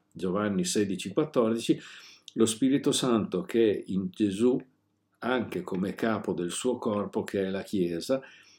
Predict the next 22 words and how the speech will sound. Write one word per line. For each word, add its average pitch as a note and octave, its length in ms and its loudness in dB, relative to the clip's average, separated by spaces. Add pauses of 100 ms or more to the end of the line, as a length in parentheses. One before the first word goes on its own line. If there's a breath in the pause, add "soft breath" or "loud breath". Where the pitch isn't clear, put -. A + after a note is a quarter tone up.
(260 soft breath)
tanto A2+ 400 0
che G2 100 -4
San A#2 300 0
Paolo A2 340 2
afferma B2 640 0
a - 120 -12
questo G#2+ 320 -2
proposito: G2 800 -2
"Lo G#2 160 0
Spirito B2+ 500 2
di D3 140 4
Cristo F#2+ 420 -2
dimora F2 480 0
in F2+ 140 -2
voi". D#2 440 -8 (2000 loud breath)
In F#2 120 -6
tutto D3 260 6
l'Antico B2 380 6
Testamento B2+ 800 6
Dio, B2 400 4
Spirito A2 560 0
invisibile, G#2+ 840 2